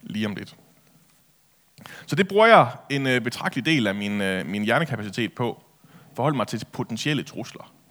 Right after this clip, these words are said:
Så hver gang jeg sidder nede foran min prædiken, så tænker jeg, "Det her, det, åh, det kommer jo til at gå frygteligt, og de kommer til at hade mig alle sammen, og,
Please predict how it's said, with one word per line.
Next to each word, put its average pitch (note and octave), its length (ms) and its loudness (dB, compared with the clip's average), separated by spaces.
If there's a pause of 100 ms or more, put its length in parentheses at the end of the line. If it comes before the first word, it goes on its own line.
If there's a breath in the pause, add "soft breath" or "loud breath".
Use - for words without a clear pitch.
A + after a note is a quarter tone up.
(340 loud breath)
Så A2 160 -4
hver D3+ 140 4
gang C3+ 160 2
jeg A#2+ 100 -2
sidder B2 260 -2
nede A2 240 -4
foran G#2+ 380 -4 (100)
min F#2+ 180 -8
prædiken, G#2+ 360 -6 (180)
så - 80 -20
tænker G2+ 180 -6
jeg, E2 120 -8 (300)
"Det - 80 -20
her, - 100 -18
det, - 100 -20 (640)
åh, - 80 -20 (280)
det - 80 -20
kommer F2 180 -18
jo F#2 60 -12
til F#2 140 -10
at F2+ 180 -4
gå G#2 220 -6
frygteligt, - 420 -14
og - 120 -14
de - 40 -20
kommer G#2 240 -10
til A2 100 -6
at G2 140 0
hade A#2+ 180 0
mig A2+ 120 0
alle B2 120 0
sammen, A2 380 -4
og, - 120 -12